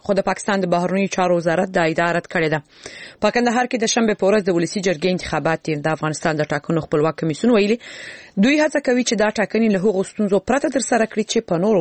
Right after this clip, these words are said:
ولایتونو کې رایه ورکوونکي ورسره مخامخ شوي وو. د ننګرهار په رودات ولسوالۍ کې د څوارلس ملکي وګړو د وژل کېدو د ادعا په اړه څېړنې کېږي. د ننګرهار د والي ویاند عطاالله خوګیاڼي نن ازادي راډیو ته وویل چې د ملي امنیت عمومي رئیس،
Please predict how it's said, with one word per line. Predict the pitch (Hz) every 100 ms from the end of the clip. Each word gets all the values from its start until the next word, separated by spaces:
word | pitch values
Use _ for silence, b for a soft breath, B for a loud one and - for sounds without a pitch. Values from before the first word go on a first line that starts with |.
| 156
ولایتونو | 151 147 220 196
کې | -
رایه | 143 143
ورکوونکي | - 160 165 160
ورسره | 151 151 139
مخامخ | 131 143 139 -
شوي | 143
وو. | 131 135 - B B B B B B B B
د | 214 233
ننګرهار | 254 262 277 302 302
په | 277
رودات | 254 247 240
ولسوالۍ | 240 - 214 220 233
کې | 214
د | 196 -
څوارلس | 262 262 247 220
ملکي | 214 185 220
وګړو | 196 175 190
د | 180
وژل | 170 165 170
کېدو | - 165 185 185
د | 175
ادعا | 175 185
په | -
اړه | 170 170
څېړنې | - 151 156 -
کېږي. | 160 151 156 -
د | 165
ننګرهار | 165 160 151 165
د | 165
والي | 151 156
ویاند | 156 156 170 165 -
عطاالله | - 156 160 165
خوګیاڼي | - 160 160 175 220 B B B B 214
نن | 208 -
ازادي | 190 175 185 226
راډیو | 190 202
ته | -
وویل | 208 226 214 -
چې | 190
د | 180
ملي | 175 208
امنیت | 190 180 190 -
عمومي | 180 175 196 208
رئیس، | 180 226